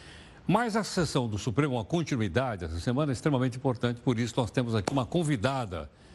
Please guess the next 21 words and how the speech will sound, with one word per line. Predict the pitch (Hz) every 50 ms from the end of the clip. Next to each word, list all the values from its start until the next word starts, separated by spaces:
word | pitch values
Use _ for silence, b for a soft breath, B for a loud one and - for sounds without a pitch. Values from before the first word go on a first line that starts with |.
| B B B
gentilmente | B - - 143 147 131 - 139 123 135 127 113
aqui | 117 135
conosco. | 120 - 131 101 87 73 65 - - - - - - -
Doutora | - 120 110 - 156 156 143 131 104
Vera | 87 113 147 156 156 160 151 - - 139
Chemin, | 104 - 139 120 110 131 156 151 - B B B B B B B B
advogada | 131 123 104 120 113 101 127 135 139 127
especialista | - - - - 208 196 - - 143 98 92 117 151 139 - 156
em | 143
direito, | 113 104 101 113 147 151 139 - - 110 87 78 - -
em | 104 90
direito | 101 110 123 131 - -
constitucional, | 101 92 - - 104 92 104 127 151 139 B B B B B B B B
e | 113 113
ela | 123 131 135 135 131 123 110 90
veio | 90 127 139 131 113
aqui | 92 - - 139 135 139 -
até | 110 107 - - 131
o | 123
jornal. | 110 117 107 82 76 67 67 -
Vera, | - 151 147 104 82 76